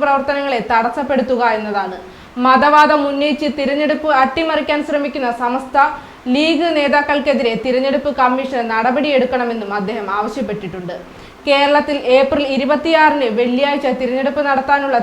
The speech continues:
തീരുമാനത്തിനെതിരെയാണ് കൂടുതൽ മുസ്ലിം സംഘടനകൾ രംഗത്ത് വന്നത്. കേന്ദ്ര തിരഞ്ഞെടുപ്പ് കമ്മീഷൻ പുനഃപരിശോധിക്കണമെന്ന് കേരള മുസ്ലിം ജമാഅത്ത്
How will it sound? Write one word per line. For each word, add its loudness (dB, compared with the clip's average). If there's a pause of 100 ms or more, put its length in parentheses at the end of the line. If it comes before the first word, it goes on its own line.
തീരുമാനത്തിനെതിരെയാണ് -2 (120)
കൂടുതൽ -2 (100)
മുസ്ലിം -6 (100)
സംഘടനകൾ -2 (120)
രംഗത്ത് -4
വന്നത്. -10 (500)
കേന്ദ്ര 2 (120)
തിരഞ്ഞെടുപ്പ് 0 (100)
കമ്മീഷൻ 0 (120)
പുനഃപരിശോധിക്കണമെന്ന് 0
കേരള 0 (140)
മുസ്ലിം -6 (480)
ജമാഅത്ത് 2